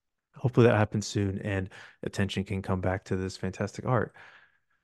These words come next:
The next release I wanted to talk about, I alluded to this earlier, is Flares by Far. Uh, so for folks who may not know, Far is the founder of Ordinal,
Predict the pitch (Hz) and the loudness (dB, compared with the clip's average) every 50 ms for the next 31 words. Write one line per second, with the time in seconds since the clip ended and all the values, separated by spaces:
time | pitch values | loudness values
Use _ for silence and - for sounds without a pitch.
0 | _ - 156 165 196 196 - 139 139 127 123 135 151 - - 120 120 123 120 113 | _ 6 8 8 8 8 8 8 8 10 10 8 6 6 4 6 6 8 6 6
1 | 104 - 120 113 - - 107 113 123 120 110 107 - 123 120 123 127 120 107 - | 6 4 4 4 6 6 8 8 10 10 8 6 6 6 6 6 6 6 4 0
2 | 110 110 - - - 120 113 110 107 107 107 120 123 - 117 101 - - - - | -2 -2 -2 0 0 2 2 2 2 2 2 2 0 0 -4 -6 -6 -10 -14 -8
3 | - 110 113 113 110 110 110 110 - - 107 104 101 101 - - _ - 107 101 | -2 0 2 2 2 2 0 -2 -2 -2 0 0 0 -2 -4 -4 _ 2 2 2
4 | 98 98 113 135 135 - - - - _ _ - 104 101 98 - - 131 123 117 | 2 2 0 0 -2 -6 -14 -20 -20 _ _ -8 -6 -6 -4 -2 4 6 6 8
5 | 117 123 127 - - 156 151 - 226 226 - 202 175 170 156 147 - 117 117 113 | 8 6 2 0 -2 -2 2 2 2 4 4 2 2 2 2 0 0 -2 -2 -2
6 | 113 113 113 117 117 - - - _ 120 117 123 131 139 139 143 135 - - 123 | -2 0 0 -2 -2 -6 -10 -6 _ 0 2 2 4 4 4 2 0 -2 -2 -2
7 | 120 117 117 113 101 - - 104 104 101 113 110 110 110 113 - - - 117 107 | -2 -2 -2 -4 -6 -10 -12 -14 -8 -6 -4 -2 -2 -2 -4 -6 -2 0 2 4
8 | 113 117 120 127 123 - - 107 110 110 104 - - _ - 117 117 117 113 117 | 4 6 6 4 4 4 2 2 0 0 0 -2 -8 _ -2 -2 0 0 0 0
9 | 117 113 113 113 113 113 110 - - | 0 0 2 2 2 2 2 0 -2